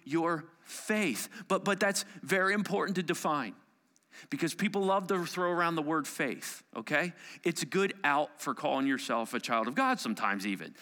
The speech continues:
You're like, "Well, I've got faith." Okay, okay, well, let's get a little more bolder than that.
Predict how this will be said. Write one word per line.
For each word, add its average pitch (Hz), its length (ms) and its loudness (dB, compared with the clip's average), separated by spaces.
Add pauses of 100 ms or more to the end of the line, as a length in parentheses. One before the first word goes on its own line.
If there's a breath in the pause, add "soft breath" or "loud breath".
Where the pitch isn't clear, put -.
(100)
You're 240 100 2
like, 226 120 4
"Well, 208 100 4
I've 226 240 2
got 320 180 2
faith." 113 560 -2
Okay, 147 300 0
okay, 147 220 2
well, 156 120 -2
let's 175 180 -2
get 214 140 2
a 196 40 2
little 196 160 2
more 247 160 4
bolder 190 480 2 (100)
than 143 140 0
that. 117 320 2